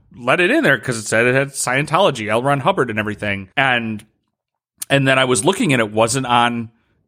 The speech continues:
Apple either, the, where I was looking. And then Kelly's like, "Well, in my podcast app,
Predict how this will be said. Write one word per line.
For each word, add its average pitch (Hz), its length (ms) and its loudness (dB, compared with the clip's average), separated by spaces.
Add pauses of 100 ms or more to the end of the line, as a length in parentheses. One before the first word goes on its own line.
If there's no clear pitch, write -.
Apple 110 560 0
either, 110 640 0
the, 127 180 -2
where 120 220 4
I 113 60 6
was 113 200 0
looking. 110 360 -2
And 110 60 -2
then 113 100 -4
Kelly's 123 320 0
like, 113 120 -2
"Well, 127 220 2
in 135 80 -2
my 131 160 2
podcast 165 640 -2
app, 110 320 0